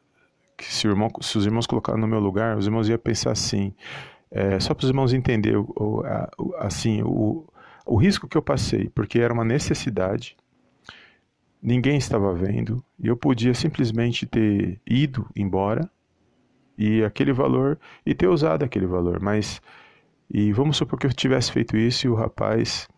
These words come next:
tivesse depois contado ali o dinheiro no final do dia e fosse fechar o caixa, e de repente aquilo ele percebeu que tinha dado a mais pra alguém e não ia bater, eh,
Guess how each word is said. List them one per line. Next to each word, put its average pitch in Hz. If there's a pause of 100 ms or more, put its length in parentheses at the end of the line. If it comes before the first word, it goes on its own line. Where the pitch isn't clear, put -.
(480)
tivesse 107
depois 110
contado 107
ali 98
o 104
dinheiro 98
no 101
final 101
do 95
dia 98
e 101
fosse 101
fechar -
o 101
caixa, 104 (500)
e 98
de 107
repente 107
aquilo 123
ele 120
percebeu 117
que -
tinha 113
dado 104
a 95
mais 107
pra -
alguém 110
e 104
não 107
ia 110
bater, 117 (360)
eh, 98